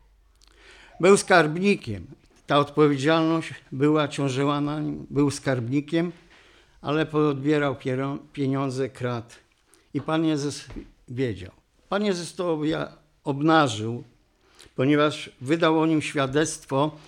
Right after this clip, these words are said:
że okaże się zdrajcą i że taki człowiek nie powinien,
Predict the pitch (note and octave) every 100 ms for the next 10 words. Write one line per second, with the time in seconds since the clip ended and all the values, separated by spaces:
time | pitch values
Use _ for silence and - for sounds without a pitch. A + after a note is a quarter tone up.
0 | - - - _ _ _ _ _ A2 B2+
1 | A2+ B2+ C#3+ C#3+ C3+ - - - _ _
2 | C3 C3 D3 C#3 C#3 C3+ B2 B2 C3+ C#3
3 | C#3 - D#3 F3 E3+ - - - _ -
4 | C3+ C3+ C#3+ D#3+ D#3+ C#3+ - D3+ D3 D3
5 | - - D3 C#3 C3+ B2+ C#3+ C#3 C3+